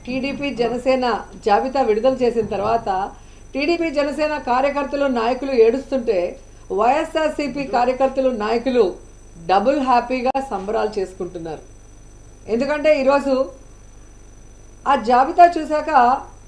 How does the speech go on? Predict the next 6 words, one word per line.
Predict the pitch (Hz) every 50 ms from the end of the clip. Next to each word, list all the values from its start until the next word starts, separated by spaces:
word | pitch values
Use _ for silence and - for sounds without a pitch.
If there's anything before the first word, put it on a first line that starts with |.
| - - - - - - - - - -
పవన్ | 214 226 269 320 349
కళ్యాణ్ | 349 370 359 349 359 359 359
అసలు | 349 349 339 285
ఎందుకు | 233 233 247 302 - 359
పార్టీ | 359 311 285 285 277 - 311 294
పెట్టాడు | 285 294 269 - - 285 277 269 262 269 -